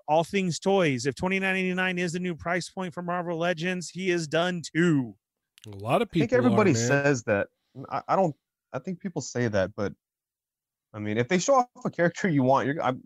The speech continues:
Speaker 3: pretty sure people are gonna buy it.
Speaker 1: I'm gonna hold off as long as I can.
Speaker 2: Here's how much I hate myself. <laughs>
Speaker 1: Yeah.
Speaker 2: I know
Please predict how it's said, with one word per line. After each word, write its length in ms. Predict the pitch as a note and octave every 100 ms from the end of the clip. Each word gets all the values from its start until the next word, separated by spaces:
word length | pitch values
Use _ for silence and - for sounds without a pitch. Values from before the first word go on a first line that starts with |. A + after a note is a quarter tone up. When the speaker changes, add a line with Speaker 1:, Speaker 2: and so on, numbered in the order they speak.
| -
Speaker 3:
pretty 180 | F3+ E3+
sure 160 | D3 C#3
people 280 | A#2+ A#2 G#2+
are 40 |
gonna 120 | G2 E2
buy 220 | E2 E2
it. 140 | E2+ - _ _ -
Speaker 1:
I'm 280 | E3 F3+ F#3
gonna 180 | G3+ E3
hold 180 | F3+
off 140 | D3+ C#3
as 80 | C3
long 140 | A#2+
as 100 | A#2
I 60 | G#2+
can. 280 | - F#2+ _ _ _ _
Speaker 2:
Here's 240 | - D#3 -
how 100 | D3
much 240 | C#3 -
I 80 | A#2+
hate 240 | G#2 A#2+ G#2
myself. 640 | G#2 - G#2+ G2+ - _ _ _ - - - -
<laughs> 80 | - - - - _ - - - - - - - D4+ - - - - D#5+ G5+ A5 G5+ E5 - - - - - - - _ _ _ _ _ _ -
Speaker 1:
Yeah. 140 | D3 - - - - _ _
Speaker 2:
I 180 | B2+ C#3+
know 420 | E3+ E3+ C#3+ G2+